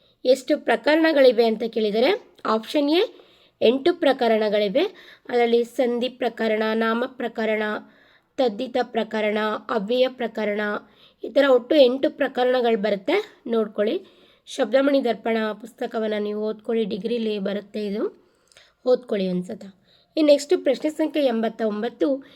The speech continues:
ಈ ಕೆಳಗಿನ ಪದಗುಚ್ಛಗಳಲ್ಲಿ ಯಾವುದು ಉಳಿದವುಗಳಿಗಿಂತ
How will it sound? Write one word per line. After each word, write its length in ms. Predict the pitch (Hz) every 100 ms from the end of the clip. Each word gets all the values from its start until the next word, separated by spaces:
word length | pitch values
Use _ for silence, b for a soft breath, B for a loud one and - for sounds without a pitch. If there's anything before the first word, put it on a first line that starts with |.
| B B
ಈ 180 | 330 381
ಕೆಳಗಿನ 400 | 339 294 254 269 254
ಪದಗುಚ್ಛಗಳಲ್ಲಿ 1120 | - 240 254 311 370 - 349 269 240 233 233 208
ಯಾವುದು 500 | 220 233 302 233 247 233 - b b _
ಉಳಿದವುಗಳಿಗಿಂತ 1080 | 285 294 269 247 285 349 311 262 226 226